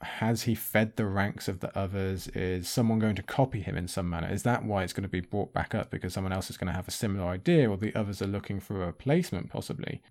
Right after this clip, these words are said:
Again, I must hint towards Stannis Baratheon. I think that's very, very possible. Uh, like we mentioned, Bran is a really good candidate to discover some of these things because he's the best candidate to discover anything. He's got the best access of everyone else, especially for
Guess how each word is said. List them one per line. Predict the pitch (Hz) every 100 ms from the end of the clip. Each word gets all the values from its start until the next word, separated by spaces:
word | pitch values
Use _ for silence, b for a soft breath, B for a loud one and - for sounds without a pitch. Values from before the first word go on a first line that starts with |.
| b -
Again, | 135 95 78 - _ _ -
I | -
must | 92 -
hint | - 104 80
towards | - - 98 -
Stannis | 98 92 -
Baratheon. | 101 95 - -
I | 95
think | - 98
that's | -
very, | 95 90
very | 95
possible. | - 110 104 - - - B B B
Uh, | 95 113
like | 120
we | 123
mentioned, | 123 120 110 95 90 -
Bran | 131 135 131 120 113
is | 101 98 -
a | 151
really | 196 139
good | 113 110
candidate | 127 123 117 120 120
to |
discover | 117 - 120 110
some | 120 110
of |
these | 107 104
things | 113 107 -
because | - 92 -
he's | 90
the | -
best | - 87 -
candidate | 95 90 95 -
to | -
discover | - 120 120
anything. | 175 101 87 87
He's | -
got | -
the | -
best | - -
access | 107 - - - - -
of | 110
everyone | - - -
else, | - - - b
especially | - 104 - 98
for | - 90